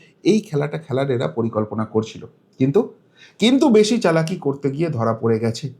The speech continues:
ফলে যেখানে ডেটা কম হবে মিসম্যাচ, যেটা অ্যাভারেজ, সারা ভারতবর্ষেই তো এসআইআর প্রসেস হচ্ছে, প্রত্যেক জায়গায়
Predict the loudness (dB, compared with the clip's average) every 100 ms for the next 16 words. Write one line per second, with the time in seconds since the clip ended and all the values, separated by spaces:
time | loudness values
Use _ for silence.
0 | _ 0 2 0 -4 _ -4 2 2 2
1 | 0 0 -2 -12 -2 0 2 0 0 0
2 | 2 2 -2 -8 -2 2 4 4 2 0
3 | 0 0 -2 -12 _ -12 0 2 2 0
4 | 0 2 2 0 -4 -16 _ _ _ -6
5 | -2 0 0 0 2 0 2 4 4 4
6 | 2 0 -2 -4 -2 -2 -2 -2 -2 -4
7 | -2 2 2 2